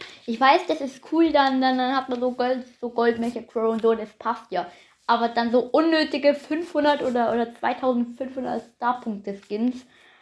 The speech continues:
ähm, sind völlig unnötig, hab ich aber trotzdem. Ähm,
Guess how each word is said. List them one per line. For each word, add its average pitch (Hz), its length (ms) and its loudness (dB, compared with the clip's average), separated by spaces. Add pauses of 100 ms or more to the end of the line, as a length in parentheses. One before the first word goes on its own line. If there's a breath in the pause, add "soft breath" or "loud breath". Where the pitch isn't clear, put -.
(200 soft breath)
ähm, 202 220 0
sind 214 180 -4
völlig 254 300 0
unnötig, 226 560 4
hab 214 120 -4
ich 202 100 0
aber 180 120 -2
trotzdem. 190 520 -6 (360 loud breath)
Ähm, 202 680 0